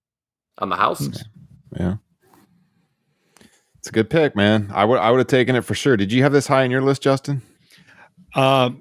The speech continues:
Speaker 3: when I thought I was gonna be drafting four and five, I
Speaker 2: Yeah.
Speaker 3: was deciding between three matches, and this was one of 'em.
Speaker 2: Okay.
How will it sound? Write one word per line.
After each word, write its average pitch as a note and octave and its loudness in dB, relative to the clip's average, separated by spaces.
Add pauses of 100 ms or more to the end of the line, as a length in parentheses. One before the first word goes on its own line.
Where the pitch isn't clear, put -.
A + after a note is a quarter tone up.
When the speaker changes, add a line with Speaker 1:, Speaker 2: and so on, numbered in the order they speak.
(300)
Speaker 3:
when C3 -2
I C#3+ 2
thought D3 0
I C#3+ 2
was C3+ 0
gonna D3 0
be C3 0
drafting B2 0 (100)
four B2 2
and B2+ 0
five, A#2+ 0 (340)
I A#2 0
Speaker 2:
Yeah. F2 0
Speaker 3:
was F#2+ -6
deciding A#2 -2
between G#2 -6
three A#2+ 0
matches, F#2 -6
and F#2 -4
this F2 -8
was F#2 -8
one D#2 -4
of D#2 -10
'em. E2 -8 (340)
Speaker 2:
Okay. C#2 -2